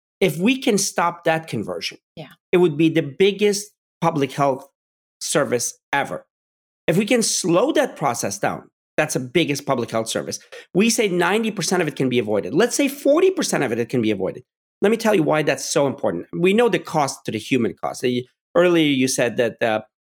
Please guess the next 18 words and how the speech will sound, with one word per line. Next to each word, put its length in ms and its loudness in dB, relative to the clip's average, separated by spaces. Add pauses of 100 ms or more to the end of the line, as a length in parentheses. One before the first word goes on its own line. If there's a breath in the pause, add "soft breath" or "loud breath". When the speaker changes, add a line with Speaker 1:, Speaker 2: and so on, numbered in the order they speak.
(420)
Speaker 1:
what's 360 0
the 80 -6
pr-, 220 -8
what's 400 -2
happening 520 -2
to 80 -4
the 80 0
person 440 -2
themselves? 400 -2
I'll 100 0
describe 400 -2
that 140 2
in 100 -2
a 60 -4
second 340 -2
because 220 -6
I've 180 0
actually, 480 0